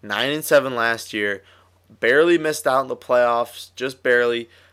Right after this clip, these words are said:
But with first-year coach Mike Vrabel, I think they got as much out of Mike Vrabel as they wanted. And I think they're very happy with their coaching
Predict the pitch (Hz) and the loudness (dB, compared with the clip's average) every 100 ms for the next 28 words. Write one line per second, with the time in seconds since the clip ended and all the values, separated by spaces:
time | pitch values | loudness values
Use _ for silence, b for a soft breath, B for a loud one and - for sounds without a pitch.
0 | b _ 117 110 - 117 - 143 139 - | b _ 0 2 0 -8 -10 -8 -8 -6
1 | 135 - 127 123 120 117 120 113 110 110 | -8 -6 -6 -6 -8 -6 -4 -2 -2 -6
2 | - 104 - 127 120 - 117 110 123 113 | -6 -12 -8 -8 -8 -10 -10 -6 -4 -2
3 | 113 - 107 117 127 151 135 127 123 123 | -4 -8 -10 -6 -6 -2 0 0 -4 -6
4 | - 117 120 123 120 - 110 107 104 101 | -6 -6 -4 -6 -6 -4 -2 -4 -6 -10
5 | 107 101 92 98 95 117 101 107 104 120 | -10 -14 -16 -16 -16 -16 -12 -8 -4 -4
6 | 113 127 123 123 107 104 107 - 120 113 | 0 -2 -2 -8 -12 -10 -10 -4 -4 -4
7 | 113 | -10